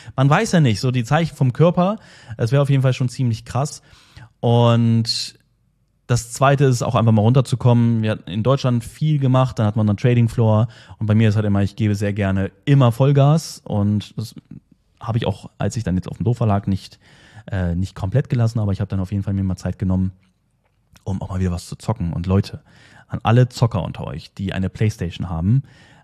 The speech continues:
eine ultimative Spielempfehlung. Und zwar, es gab's für die PlayStation vier schon, es gab jetzt, gibt's jetzt für die PlayStation fünf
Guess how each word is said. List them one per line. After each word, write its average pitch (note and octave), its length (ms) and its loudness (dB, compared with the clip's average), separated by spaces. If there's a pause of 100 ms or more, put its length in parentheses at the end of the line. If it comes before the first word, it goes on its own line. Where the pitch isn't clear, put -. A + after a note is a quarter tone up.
eine B2 500 4 (1200)
ultimative C#3 1200 0 (580)
Spielempfehlung. - 1000 -4 (400)
Und G2 160 -2
zwar, C3 460 0 (760)
es - 60 -10
gab's A2+ 240 0
für A#2+ 80 0
die A2 80 2
PlayStation G#2 380 -2
vier C3 320 2
schon, - 300 -4
es D3+ 120 -6
gab G2+ 140 -4
jetzt, - 220 -10
gibt's A#2 160 -12
jetzt F#2+ 120 -12
für G2 100 -10
die F2+ 80 -8
PlayStation - 400 -10
fünf - 320 -2